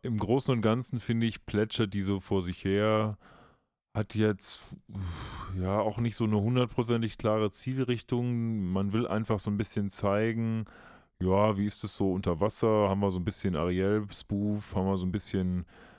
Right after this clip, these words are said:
Atlanta mit drin? Also, d-, aber so eine ganz klare Zielrichtung ist es nicht. Das, das fühlt sich manchmal so an, als hätten die irgendwie ein paar gute Ideen aneinander geschmissen und dann ist halt die Episode rausgekommen. Nicht falsch verstehen, ich finde sie nicht total schlimm.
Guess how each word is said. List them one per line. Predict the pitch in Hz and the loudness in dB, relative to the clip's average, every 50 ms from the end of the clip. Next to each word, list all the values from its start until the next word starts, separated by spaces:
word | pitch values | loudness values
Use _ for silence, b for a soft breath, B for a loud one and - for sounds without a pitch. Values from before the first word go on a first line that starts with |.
| B B B | B B B
Atlanta | - 202 - 127 127 127 127 135 127 127 120 117 | -4 -2 2 4 4 6 6 4 2 2 2 4
mit | 113 113 104 - | 2 0 0 0
drin? | 113 101 113 113 113 113 113 113 | 2 2 2 2 4 2 2 2
Also, | 107 110 104 107 104 | 2 2 2 0 0
d-, | 101 110 95 | 0 0 2
aber | 82 110 110 | 2 2 2
so | 110 113 | 2 2
eine | 113 113 | 2 2
ganz | 98 117 127 143 147 - | 4 2 2 2 -2 -4
klare | - - 131 123 123 123 120 | 0 2 4 4 4 4 2
Zielrichtung | 104 - - 123 127 127 127 120 - - 127 123 127 127 123 B B B B B B B B B B _ _ | 0 0 -2 0 0 0 0 0 0 0 0 0 0 -2 -4 B B B B B B B B B B _ _
ist | - 110 - - | -6 -6 -4 -4
es | 107 98 - | -4 -2 0
nicht. | 104 101 104 113 120 117 - - 110 | 0 2 2 2 2 0 -2 -6 -4
Das, | 98 - - | -4 -4 -6
das | - 107 - | -6 -6 -4
fühlt | - - 131 131 | 0 0 0 2
sich | - 127 107 | 0 -2 2
manchmal | 117 120 120 127 113 - 120 110 | 2 2 2 2 2 2 2 2
so | 107 - - | 2 0 0
an, | 101 113 123 | 2 2 2
als | 120 117 - | 0 0 2
hätten | 120 113 104 120 113 | 0 0 0 0 -2
die | 113 113 85 | -2 -2 -2
irgendwie | 107 113 107 110 | -2 0 0 0
ein | 107 107 - | -2 -2 -2
paar | - 110 107 | 0 0 0
gute | 104 110 117 110 113 | 0 -2 -6 -4 -4
Ideen | 113 104 92 107 107 113 117 117 117 | -4 -2 0 0 2 2 2 0 0
aneinander | - - 101 101 104 107 117 123 120 113 | 0 0 0 2 2 2 2 2 0 0
geschmissen | 104 104 95 - - 107 113 110 - - 120 113 104 | -2 -6 -6 -2 -2 -2 -2 -2 -2 -2 -2 0 0
und | 101 98 | 0 0
dann | 104 98 95 | 0 0 0
ist | 101 - | 0 0
halt | 107 98 90 | -2 -2 0
die | 101 - | -2 -4
Episode | - - 98 85 80 87 92 95 82 | -4 -4 -6 -4 -2 0 0 0 0
rausgekommen. | 80 78 78 - - - - - 80 85 101 B B B B B B B B B B B _ _ _ _ - | 0 -2 -2 -4 -10 -8 -6 -4 -2 -2 -4 B B B B B B B B B B B _ _ _ _ -4
Nicht | 117 117 123 - | -2 -2 0 4
falsch | - 131 143 143 | 4 4 4 4
verstehen, | - 143 123 - - 135 131 131 131 | 2 0 0 2 0 2 2 2 0
ich | 123 - | -2 -2
finde | - 123 120 117 | -2 -4 -4 0
sie | - 113 | -2 0
nicht | 107 107 101 - - - _ _ | 0 0 -2 -4 -8 -18 _ _
total | - 107 95 - 92 87 90 | -6 -6 -2 0 0 0 0
schlimm. | - - - 123 151 196 226 226 202 | -2 -2 0 0 0 2 0 -2 -4